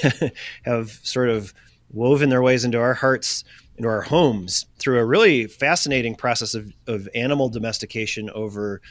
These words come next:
you know, fifty thousand years, um, that maybe really picked up steam ten thousand, fifteen thousand years ago in the history of our species. Um, cats and dogs are, you know, sort of uni-, unique in some sense in how we've really embraced them, or they've embraced us, or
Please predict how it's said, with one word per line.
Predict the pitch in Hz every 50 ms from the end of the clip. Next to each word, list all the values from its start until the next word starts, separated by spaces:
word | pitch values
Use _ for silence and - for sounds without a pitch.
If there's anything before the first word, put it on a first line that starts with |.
| - - _ _ _
you | - 104
know, | 104 92 95 85
fifty | 87 - 127 117 - 117
thousand | - 120 113 117 113 107 110 113
years, | 110 113 117 120 120 120 117 - - - - - - - - - - - - _ _ -
um, | 104 101 101 98
that | 101 107
maybe | - 123 120 113
really | 110 120 120 113
picked | - - 139 131 -
up | 127 117 -
steam | - - - 123 120 117 117 113
ten | - - 123 123 120
thousand, | 113 117 120 120 110 117 110
fifteen | - 127 - - 131 120
thousand | - 117 117 120 113 117 113
years | 110 117 120 117 110
ago | 120 107 117 107 110 110 107 - - _ _ _
in | - 113
the | 113
history | - 147 143 - - 127 120
of | 117 110
our | 117 143 147
species. | - - - 104 98 - - - 80 170 185 - - _ _ _ - _ _ _ -
Um, | 107 101 98 98
cats | - - 127 127 135 147 - -
and | 127 117
dogs | 120 110 113 117 135 147 139 - - - _ - -
are, | 120 113 110 107 104 104 107 - -
you | - 110
know, | 107 101
sort | 101 - 127 120 117
of | 117
uni-, | 117 117 117 123 127 131 -
unique | - 120 120 117 135 190 170 113 - -
in | 95
some | - - 113 101
sense | - - 104 98 -
in | - 101
how | - 110 110
we've | 107 107 107 98
really | 104 110 113 113 110 107
embraced | 104 98 104 110 117 113 - -
them, | 117 110
or | 110 104
they've | 98 107 107 107
embraced | 107 95 - 107 107 - -
us, | 110 107 - -
or | 101 98 98